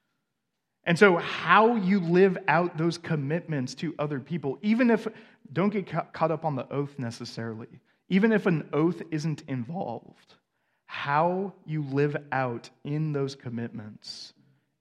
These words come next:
it's reflecting God's name as a person.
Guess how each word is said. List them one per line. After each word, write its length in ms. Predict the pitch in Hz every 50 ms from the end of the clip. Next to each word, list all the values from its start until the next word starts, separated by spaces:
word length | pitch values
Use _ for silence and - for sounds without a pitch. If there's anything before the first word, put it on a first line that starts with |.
| _ -
it's 180 | 135 - -
reflecting 800 | - 139 127 - - _ - 143 139 139 - - 143 135 127 120
God's 280 | 120 113 113 110 113 120
name 280 | 110 107 110 - - _ _ _ _ _ _ _ _ _ _ _ _ _ _ _ _ _ _ _ _ _ _ _ _ _ _ _ _ -
as 160 | 135 139 127
a 40 | 127
person. 600 | - - - - - 170 185 - - - -